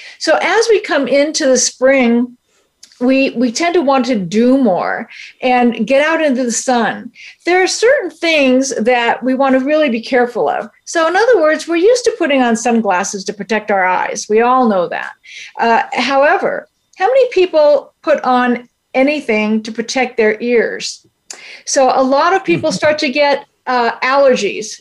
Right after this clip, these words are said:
Speaker 1: you know, the, the runny nose and the eyes. This is also a time when a lot of people get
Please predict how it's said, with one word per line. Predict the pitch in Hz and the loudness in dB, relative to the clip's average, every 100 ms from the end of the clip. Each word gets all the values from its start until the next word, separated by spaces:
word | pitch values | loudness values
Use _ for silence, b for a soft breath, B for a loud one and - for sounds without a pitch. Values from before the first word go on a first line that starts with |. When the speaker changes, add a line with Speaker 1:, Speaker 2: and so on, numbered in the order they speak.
| _ | _
Speaker 1:
you | 240 233 | -2 0
know, | 220 220 | 2 0
the, | 208 196 185 - | 0 -2 -4 -2
the | 214 | -2
runny | 196 214 202 | 0 -2 0
nose | 226 320 320 339 302 294 226 | 0 2 2 2 2 0 -2
and | 202 | -2
the | 190 | -4
eyes. | 262 277 277 277 - B B | -2 0 0 -2 -4 B B
This | - 302 | -8 -4
is | 302 - | -4 -2
also | 285 359 403 392 | 0 2 2 0
a | 339 | 0
time | - 302 277 | 0 0 2
when | 269 262 233 - | 2 2 0 -2
a | 233 | 0
lot | 233 233 269 | 2 2 0
of | 311 | 0
people | 294 233 254 277 | -2 0 0 0
get | 208 226 214 233 - | 0 0 0 0 -4